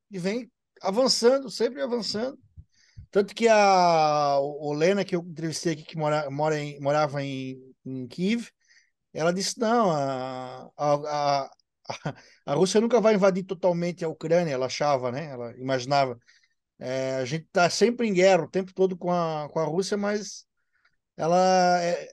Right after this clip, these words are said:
ela não invade totalmente. E esteve errada, né? Queria imaginar assim, o que, que que tu pensa sobre essa estratégia que foi de pouquinho em pouquinho,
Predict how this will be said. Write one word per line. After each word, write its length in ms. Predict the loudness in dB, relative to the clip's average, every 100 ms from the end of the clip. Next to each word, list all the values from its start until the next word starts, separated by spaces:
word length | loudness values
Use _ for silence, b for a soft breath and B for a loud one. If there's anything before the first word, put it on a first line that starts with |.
| -6
ela 160 | 0
não 120 | 2
invade 320 | 4 6 4 2
totalmente. 560 | -4 -2 0 -2 -4 -14 -14
E 340 | -14 -14 -18 _ _ _
esteve 360 | -18 -6 -2 2
errada, 340 | 4 2 2
né? 140 | -4 -10 b b b b _ _
Queria 760 | -6 2 6 6 6 4 2 -4 -8 -14
imaginar 480 | -6 -2 0 0 0
assim, 240 | 0 -2 -6
o 40 |
que, 160 | -8 -14 _
que 120 | -10
que 80 | -8
tu 100 | -8
pensa 480 | -2 2 4 2 -2
sobre 520 | -2 2 6 4 4 _ _ _ b b _ _ _ _ -20 -20 -20 -6
essa 280 | 0 0 0
estratégia 540 | 0 0 0 2 0 -2
que 100 | -6
foi 220 | 2 2
de 120 | 2
pouquinho 400 | -2 -2 -4 -6
em 20 |
pouquinho, 580 | -2 -4 -2 -2 -2 -4